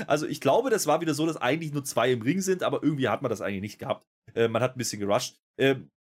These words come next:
lustigerweise, Tamina, warum erwähne ich das so? Das waren die Phasen, wo das Match doch am besten aussah. Äh, so rein wrestlerisch, lustigerweise.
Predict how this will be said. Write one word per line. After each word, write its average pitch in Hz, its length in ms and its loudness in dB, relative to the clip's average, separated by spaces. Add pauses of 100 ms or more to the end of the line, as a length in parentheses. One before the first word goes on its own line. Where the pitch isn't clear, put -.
(240)
lustigerweise, 175 560 2
Tamina, 160 380 0
warum 135 180 0
erwähne 156 220 2
ich 175 60 -4
das 160 140 -4
so? 147 200 -6
Das 123 200 -6
waren 135 200 -2
die 139 100 -10
Phasen, 139 480 -8
wo 117 80 -8
das 117 180 -6
Match - 220 -8
doch 127 120 -6
am 104 140 -10
besten 110 340 -6
aussah. 285 480 -6 (460)
Äh, 156 80 -2
so 139 140 -6
rein 123 240 -2
wrestlerisch, 180 500 -4
lustigerweise. 180 680 -2